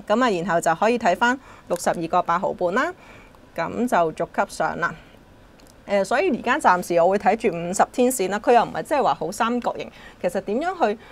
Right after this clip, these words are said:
define 嗰個圖形就未必真係話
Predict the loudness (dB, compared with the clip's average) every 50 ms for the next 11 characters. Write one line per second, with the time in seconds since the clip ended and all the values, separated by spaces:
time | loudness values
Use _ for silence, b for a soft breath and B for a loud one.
0 | B B B B -8 -6 -6 -4 -4 -2 -2 0 0 0 -2 0 0 0 0 -2
1 | -2 -6 -4 -6 -6 -6 -4 -8 -10 -10 -8 -4 -2 -2 -2 -2 B B B B
2 | B B B -8 -6 -6 -4 -4 -6 -8 -2 0 0 2 2 0 0 -2 -2